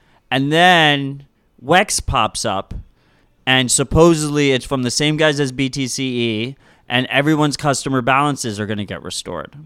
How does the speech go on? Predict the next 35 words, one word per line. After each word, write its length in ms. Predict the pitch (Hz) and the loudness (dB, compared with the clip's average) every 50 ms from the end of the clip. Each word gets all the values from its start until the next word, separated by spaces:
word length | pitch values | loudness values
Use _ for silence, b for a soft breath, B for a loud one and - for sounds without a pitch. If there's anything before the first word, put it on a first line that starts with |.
| b b b b b b b b b b b b | b b b b b b b b b b b b
So 140 | - 156 147 | 0 2 2
at 160 | 135 123 127 | 2 2 4
this 220 | 165 233 277 - | 4 4 4 4
point, 400 | - - - 175 160 151 143 139 - | 0 0 2 2 2 2 0 0 0
I'm, 160 | 131 139 135 | -2 0 2
like, 320 | 135 123 113 107 - - - _ _ - | 2 2 2 0 -4 -10 -20 _ _ -2
ninety-nine 460 | 127 139 151 151 147 143 143 135 120 | 0 2 2 2 2 0 0 0 0
percent 320 | 127 120 - 139 120 113 | -2 -4 -4 -4 -4 -4
sure 220 | - - 123 117 113 | -4 -4 -2 -2 -2
that 140 | 113 107 | -2 -2
Wex 500 | 107 117 117 113 113 - - - - - - _ _ _ _ _ _ _ _ _ - | 0 0 0 0 -2 -4 -8 -10 -10 -12 -14 _ _ _ _ _ _ _ _ _ 0
is 540 | 131 131 123 120 117 113 110 110 - - - _ | 2 4 4 4 4 2 0 -4 -6 -10 -8 _
a 80 | 117 117 | -4 -2
honeypot 640 | 117 151 151 143 120 - 127 117 107 101 107 101 - _ _ _ - | 0 2 0 0 0 -2 -2 -2 0 0 -2 -4 -6 _ _ _ -10
designed 480 | 135 127 117 120 135 123 120 120 117 110 | -8 -6 0 2 2 4 4 2 0 0
to, 120 | - 131 117 | -2 -2 0
like, 200 | 117 120 117 - | 0 0 0 2
"Okay, 320 | 143 143 131 143 123 117 117 | 0 0 2 2 2 2 0
we 120 | 117 117 | 0 2
got 220 | 101 131 139 147 | 2 2 2 2
the 60 | - 156 | 0 0
guy. 520 | 143 143 127 120 113 110 113 120 131 135 b b b b b b _ | 2 2 4 4 2 0 -2 -4 -6 -10 b b b b b b _
Now 260 | 120 131 135 135 139 | -2 2 4 4 4
let's 180 | 143 139 131 - | 2 2 -2 -4
try 300 | - - 143 135 135 131 | -4 -2 0 2 2 2
and 100 | 127 120 | 2 0
get 140 | 127 117 - | -2 -4 -4
the 80 | 123 | -4
users 520 | 117 127 147 151 131 117 123 117 110 104 110 | -2 0 2 2 2 0 0 -2 -2 -2 -4
of 120 | 117 101 | -4 -4
the 100 | 104 110 | -4 -6
exchange," 560 | 107 95 - - - 120 107 98 95 95 92 | -6 -6 -6 -4 -4 -4 -4 -4 -6 -8 -6
right? 240 | 113 107 107 117 120 | -4 -2 -2 -2 -2
Like, 160 | 117 117 107 | -2 -4 -4
'cause, 180 | - 127 117 | -4 -6 -6